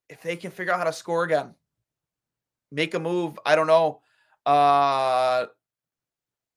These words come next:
maybe they can go on a run. I don't know. I, this is me being the crazy optimistic. People call me crazy. I call myself crazy. Um, I always never count them out until they're out of it.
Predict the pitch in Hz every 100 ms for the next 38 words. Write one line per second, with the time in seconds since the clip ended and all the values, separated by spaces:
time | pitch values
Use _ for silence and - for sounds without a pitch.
0 | _ _ _ _ _ _ 127 151 170 185
1 | 180 185 185 151 165 165 175 160 165 117
2 | - 123 147 151 143 - - - 165 156
3 | 143 156 147 151 139 135 143 139 135 131
4 | 131 131 127 131 - _ _ - 151 135
5 | 135 143 131 135 135 131 131 131 160 180
6 | 165 160 175 156 147 139 117 98 _ _
7 | _ _ _ - 113 107 117 113 113 -
8 | _ - 143 156 160 156 131 143 135 135
9 | 143 135 127 131 - 101 123 123 120 113
10 | 120